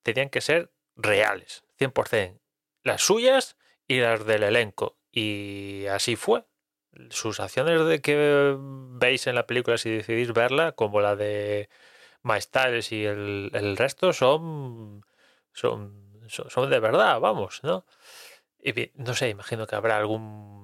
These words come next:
alguna escena que habrá que tocarle con un efecto de ordenador y tal, no sé, no sé deciros cuáles, pero la de los aviones son reales cien por cien y, y aparte, a-, por lo que he leído, han grabado metraje, pf,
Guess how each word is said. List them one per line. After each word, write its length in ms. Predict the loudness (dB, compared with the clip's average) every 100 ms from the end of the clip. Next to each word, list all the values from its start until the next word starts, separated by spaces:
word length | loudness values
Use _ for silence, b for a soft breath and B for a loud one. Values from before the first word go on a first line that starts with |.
| -20 -20 -20 -12
alguna 560 | -8 -8 -8 -8 -4
escena 340 | -6 -4 -4 -2
que 100 | 0
habrá 200 | 2 0
que 100 | -2
tocarle 400 | -4 -2 -2 -2
con 300 | 0 -2 -4
un 100 | -4
efecto 380 | -4 -6 -6 -4
de 60 |
ordenador 520 | -2 -4 -6 0 0 -2
y 80 |
tal, 580 | -2 0 2 2 -2 -8
no 120 | -16 -14
sé, 360 | -14 -14 -18 b b b
no 180 | -8 -4
sé 120 | 0 0
deciros 360 | -2 -4 -8 -2
cuáles, 260 | 0 0
pero 180 | 0 -2 0
la 140 | 0
de 100 | 0 0 0
los 180 | 0 0
aviones 480 | 2 2 2 -2 -6 b b b b _
son 460 | -2 0 -2 -4
reales 340 | -2 0 0 -2
cien 160 | -6
por 200 | -4 -6
cien 380 | -4 -4 -4 -4 _ _ _ _ _ -10
y, 1120 | -8 -10 -16 -18 -20 -20 -20 -20 _ _ -20
y 140 | -4 -2
aparte, 360 | 0 0 2
a-, 260 | 2 0 -2 _ _ _
por 120 | -4
lo 140 | -2 0
que 120 | 0
he 40 |
leído, 260 | 2 2 2
han 120 | 2
grabado 320 | 0 0 0
metraje, 1200 | 0 -4 -2 -2 -2 -4 -4 -4 -6 -6 -6 -8 -10
pf, 320 | -14 -18 -18